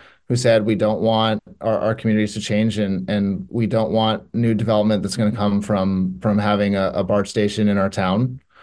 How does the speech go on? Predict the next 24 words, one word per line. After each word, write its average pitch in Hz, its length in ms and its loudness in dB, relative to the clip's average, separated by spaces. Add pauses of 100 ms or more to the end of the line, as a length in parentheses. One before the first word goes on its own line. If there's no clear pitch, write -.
(280)
Uh, 113 300 6
and 120 100 4
so 120 120 2
that's 120 180 4
why 120 140 4
those 113 220 0
plans 120 340 0
were 107 100 0
shelved. 117 480 0 (320)
So, - 160 2
I 147 60 4
mean, 151 160 0
there's 147 180 2
kind 175 180 2
of, 180 60 4
like, 156 160 2
a 113 60 0
circular 151 460 0
argument 131 380 0
here, 117 200 0
which 107 180 -2
is 110 340 -2 (400)
we 143 240 4
can't 151 520 2